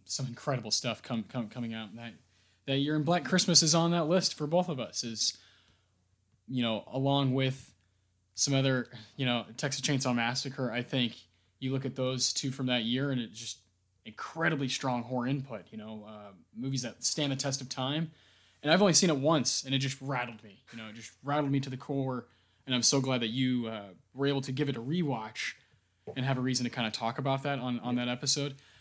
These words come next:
Speaker 1: I, I fondly remember that because we plan on doing this, you know, for as long as we can, this po-, you know, doing Filmgasm, Oscar Sunday, and Sneak Preview, and Giggle Guys. We plan on doing this for a long time. And so movies like Black Christmas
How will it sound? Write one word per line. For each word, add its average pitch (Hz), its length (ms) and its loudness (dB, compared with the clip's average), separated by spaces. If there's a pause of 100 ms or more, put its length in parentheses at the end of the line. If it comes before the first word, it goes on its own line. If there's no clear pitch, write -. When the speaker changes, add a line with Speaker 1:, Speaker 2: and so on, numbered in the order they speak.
(120)
Speaker 1:
I, 170 160 0
I 202 100 8
fondly 220 340 6
remember 190 320 4
that 160 200 6
because 143 400 0
we 143 500 0 (800)
plan 185 240 4
on 165 120 6
doing 151 240 6
this, 135 300 0
you 143 60 2
know, 131 140 2
for 135 140 -2
as 123 120 -2
long 131 140 2
as 120 100 -4
we 117 60 -6
can, 123 300 0
this 107 120 -2
po-, 120 240 -4
you 113 160 -4
know, 107 120 -6
doing 117 260 -2
Filmgasm, 120 720 -2
Oscar 117 220 -12
Sunday, 123 320 -2
and 110 120 -4
Sneak 113 260 -4
Preview, 131 360 -2
and 95 120 -12 (600)
Giggle 139 260 2
Guys. 131 540 2
We 139 80 -2
plan 160 200 2
on 143 140 2
doing 147 160 2
this 139 120 2
for 135 120 -4
a 123 40 -2
long 120 260 -2
time. 117 400 -6 (920)
And 147 120 -6
so 135 200 2 (120)
movies 151 320 0
like 143 140 2
Black 139 240 0
Christmas 135 640 2